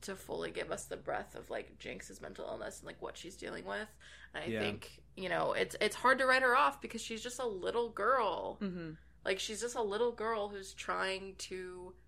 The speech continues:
Speaker 1: help,
Speaker 2: I think
Speaker 1: as
Speaker 2: that
Speaker 1: we
Speaker 2: is
Speaker 1: talked
Speaker 2: the
Speaker 1: about
Speaker 2: big
Speaker 1: before.
Speaker 2: difference between her and, like,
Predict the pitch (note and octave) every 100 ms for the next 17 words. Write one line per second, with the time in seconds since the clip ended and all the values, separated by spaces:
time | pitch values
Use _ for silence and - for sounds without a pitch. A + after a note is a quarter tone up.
0 | - - - - - - - - C3 G3
1 | G3 F#3 F3+ D3 A#2+ C3+ C3 A2+ - G#2+
2 | - - - - A#2 A#2+ A#2+ A#2 A2 -
3 | A2+ G#2+ A2 G#2+ G2+ G2 -